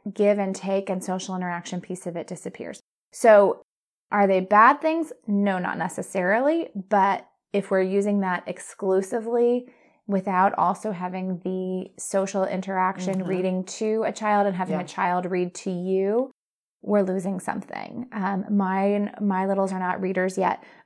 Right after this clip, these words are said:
Speaker 1: but they have certain books memorized and they
Speaker 2: Right.
Speaker 1: like to sit down with the book and turn the pages and tell me the story.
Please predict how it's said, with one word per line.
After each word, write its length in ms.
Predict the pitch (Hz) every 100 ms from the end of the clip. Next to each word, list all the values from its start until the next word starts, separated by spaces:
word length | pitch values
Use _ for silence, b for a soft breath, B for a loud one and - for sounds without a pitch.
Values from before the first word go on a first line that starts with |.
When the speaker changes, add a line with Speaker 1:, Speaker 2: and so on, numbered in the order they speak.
| -
Speaker 1:
but 200 | 220 -
they 80 |
have 140 | 214 208
certain 240 | 202 208
books 220 | 202 - 202
memorized 680 | 190 214 165 190 220 202 -
and 200 | 208 190
they 140 | 175
Speaker 2:
Right. 80 | 214
Speaker 1:
like 160 | 190 -
to 100 | 202
sit 180 | -
down 220 | 208 180 180
with 120 | -
the 60 |
book 220 | 180 160 -
and 100 | 185
turn 140 | 190
the 60 | 185
pages 320 | 185 175 180
and 120 | 180 185
tell 160 | 185
me 120 | 180 170
the 100 | 170
story. 560 | - 92 92 - -